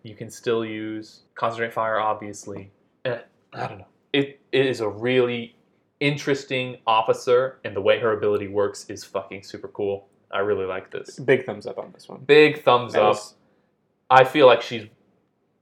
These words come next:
Speaker 1: creeping into one of the better officer slots for
Speaker 2: And that's a
Speaker 1: Separatists,
Speaker 2: huge turnaround.
Speaker 1: which is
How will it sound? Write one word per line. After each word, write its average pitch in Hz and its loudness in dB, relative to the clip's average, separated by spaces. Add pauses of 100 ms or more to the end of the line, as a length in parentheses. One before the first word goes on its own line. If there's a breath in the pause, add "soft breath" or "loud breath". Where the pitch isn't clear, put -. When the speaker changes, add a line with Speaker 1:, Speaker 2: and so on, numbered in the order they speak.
(340)
Speaker 1:
creeping 156 -4
into 120 -6
one 107 -2
of 107 -2
the 110 -4
better 104 0
officer 104 -2
slots - -2 (100)
for - -6
Speaker 2:
And - 0
that's 104 -2
a - 4
Speaker 1:
Separatists, 135 4
Speaker 2:
huge - 2
turnaround. 107 -2
Speaker 1:
which 139 2
is 131 0